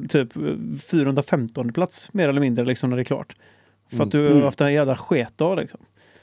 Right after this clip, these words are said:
Speaker 2: Ja,
Speaker 3: Ja,
Speaker 2: men,
Speaker 3: nej,
Speaker 2: eh,
Speaker 3: men det, det har varit mycket snack fram och tillbaka vad, ehm, vad
Speaker 2: Om
Speaker 3: folk tycker om den.
Speaker 2: Ja, men så länge de gör lite uppfräschningar och mixar till det lite, så tycker jag att det, det är positivt.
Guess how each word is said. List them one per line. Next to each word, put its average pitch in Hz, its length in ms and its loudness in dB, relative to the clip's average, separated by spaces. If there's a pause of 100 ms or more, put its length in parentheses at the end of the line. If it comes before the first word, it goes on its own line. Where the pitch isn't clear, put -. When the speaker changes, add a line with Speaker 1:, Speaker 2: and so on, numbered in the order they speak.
(2000)
Speaker 2:
Ja, 117 300 0
Speaker 3:
Ja, 156 260 8
Speaker 2:
men, - 100 6
Speaker 3:
nej, 170 100 8
Speaker 2:
eh, 170 60 6
Speaker 3:
men 165 180 4
det, 156 440 6 (100)
det 160 220 6
har 180 60 8
varit 170 160 4
mycket 175 240 4
snack 175 280 4
fram 131 260 4
och 104 80 0
tillbaka 98 500 0
vad, 107 560 0
ehm, 98 300 -8 (720)
vad 123 160 2
Speaker 2:
Om 139 60 2
Speaker 3:
folk 107 220 -2
tycker 135 300 -6
om 101 140 -6
den. - 140 -16 (340)
Speaker 2:
Ja, 156 100 4
men 160 120 6
så 180 140 6
länge 165 260 4
de 185 200 0
gör 165 240 4
lite 214 260 0 (580)
uppfräschningar 123 840 2
och 120 240 2
mixar 127 320 0
till 120 220 2
det 120 60 6
lite, 117 200 0
så - 180 -10
tycker 143 240 -4
jag 165 120 2
att 123 100 -4
det, 131 300 0
det 123 360 -6
är 196 40 0
positivt. - 640 -2